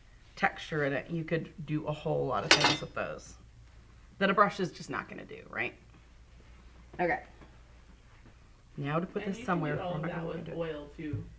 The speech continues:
Speaker 2: with the
Speaker 1: Yes,
Speaker 2: same
Speaker 1: no, with
Speaker 2: brushes, yeah.
Speaker 1: oils, and with oils you can even add the, um, like, the painting butter or, you know,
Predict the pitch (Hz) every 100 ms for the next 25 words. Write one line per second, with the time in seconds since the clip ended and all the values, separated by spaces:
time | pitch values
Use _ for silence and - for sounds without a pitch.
0 | - 170 330 311 170 151 - 262 240 233
1 | 233 247 254 277 269 - 240 240 233 -
2 | 247 240 180 196 202 190 185 185 180 156
3 | 165 147 - 156 151 139 143 - - -
4 | - - - - 185 165 147 165 156 160
5 | 143 - 220 233 220 214 208 208 202 -
6 | 180 175 160 160 180 165 156 147